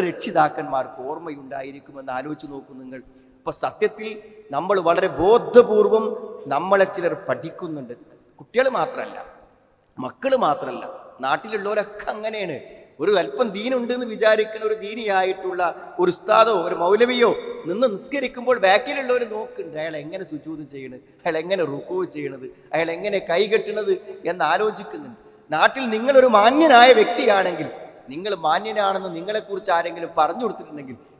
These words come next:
എന്താണ് ഇയാളുടെ മാന്യതയെന്ന് എല്ലാ കണ്ണുകളും നമ്മളെ ഉറ്റു നോക്കിക്കൊണ്ടിരിക്കുന്നു. നമ്മൾ എങ്ങോട്ട് തിരിയണു, എന്ത് പറയുന്നു, എന്ത് സംസാരിക്കുന്നു, ഈ ബോധമൊക്കെ സത്യത്തിൽ ജീവിതത്തിൽ നമുക്കുണ്ടോ എന്നത് ഏറ്റവും പ്രധാനമായി ചിന്തിക്കണം. അതുകൊണ്ട്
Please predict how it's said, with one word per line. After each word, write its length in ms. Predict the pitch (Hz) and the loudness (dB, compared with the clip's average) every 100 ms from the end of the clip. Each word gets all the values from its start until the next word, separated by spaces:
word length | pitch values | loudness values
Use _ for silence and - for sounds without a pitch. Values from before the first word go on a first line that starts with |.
| 170 202 | -4 -2
എന്താണ് 400 | 277 330 269 254 | 4 8 8 10
ഇയാളുടെ 280 | 233 220 208 175 | 10 10 8 4
മാന്യതയെന്ന് 680 | 175 240 214 180 156 151 127 - - - - | 4 4 4 2 -2 -4 -8 -12 -20 -20 -20
എല്ലാ 180 | 127 160 160 139 | -8 -4 -4 -6
കണ്ണുകളും 440 | 135 160 156 147 135 | -8 -10 -12 -12 -14
നമ്മളെ 240 | 135 147 123 | -14 -14 -16
ഉറ്റു 180 | 113 160 | -18 -16
നോക്കിക്കൊണ്ടിരിക്കുന്നു. 760 | 147 147 175 165 151 143 139 131 | -16 -16 -16 -16 -16 -20 -20 -20
നമ്മൾ 140 | 131 131 | -18 -12
എങ്ങോട്ട് 220 | 156 202 170 | -6 -4 -4
തിരിയണു, 280 | 175 175 170 127 - - 165 | -6 -8 -10 -14 -20 -8 -6
എന്ത് 200 | 208 208 202 | 0 4 8
പറയുന്നു, 440 | 202 220 226 214 185 185 | 8 8 4 0 -2 -2
എന്ത് 140 | 208 202 | -2 -2
സംസാരിക്കുന്നു, 600 | 175 160 160 143 - 131 - - - 233 | -2 -2 -4 -4 -10 -16 -16 -20 -8 2
ഈ 20 | 311 180 | 2 4
ബോധമൊക്കെ 640 | 185 262 185 185 180 185 135 - - - | 8 8 8 4 4 2 -2 -4 -12 -4
സത്യത്തിൽ 380 | 143 - 196 196 165 127 | -4 -2 -4 -6 -14 -12
ജീവിതത്തിൽ 540 | 175 202 196 196 196 170 | -10 -2 -2 0 -2 -2
നമുക്കുണ്ടോ 640 | 165 165 - 160 196 190 135 - - - 131 | -2 -4 -6 -8 2 2 2 -4 -12 -12 -12
എന്നത് 240 | 160 165 143 135 | -10 -10 -12 -10
ഏറ്റവും 280 | 143 160 165 139 | -12 -12 -14 -12
പ്രധാനമായി 600 | 127 - 170 160 131 120 - | -12 -8 -8 -6 -8 -10 -14
ചിന്തിക്കണം. 400 | - - - 110 147 | -20 -20 -20 -10 -8
അതുകൊണ്ട് 260 | 214 233 | -6 -8